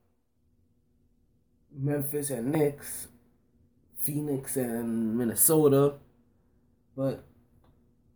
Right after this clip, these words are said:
that's good because that takes us right into Lakers and Pelicans.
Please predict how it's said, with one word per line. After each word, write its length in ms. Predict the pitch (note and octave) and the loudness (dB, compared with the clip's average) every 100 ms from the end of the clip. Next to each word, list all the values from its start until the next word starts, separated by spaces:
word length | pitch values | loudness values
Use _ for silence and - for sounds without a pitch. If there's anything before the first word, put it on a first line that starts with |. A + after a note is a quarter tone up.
| _ _ | _ _
that's 240 | D3+ B3 - | -6 -6 -6
good 400 | - F3 A2+ G2 | -2 0 0 -4
because 440 | B2+ D3 C3 - | -4 0 0 -2
that 280 | - G3+ - | 0 0 2
takes 280 | E3+ C#3+ C#3+ | -2 0 -2
us 200 | C#3+ - G2+ | -4 -6 -6
right 400 | A2 D#3 C#3 - | -2 0 0 0
into 640 | C#3 C3+ - C#3+ C3 B2+ - _ _ _ _ _ A2+ | 0 0 4 6 6 4 -6 _ _ _ _ _ -8
Lakers 760 | B2+ D#3+ C3+ C#3+ C3 B2+ - - _ _ _ _ _ _ _ _ _ - | 0 0 2 4 4 2 -8 -18 _ _ _ _ _ _ _ _ _ -18
and 480 | B2 A#2+ A#2 A2 G#2+ _ _ _ _ _ - | -12 -10 -8 -10 -12 _ _ _ _ _ -10
Pelicans. 540 | E3+ C#3 - - - | -6 -6 -8 -14 -14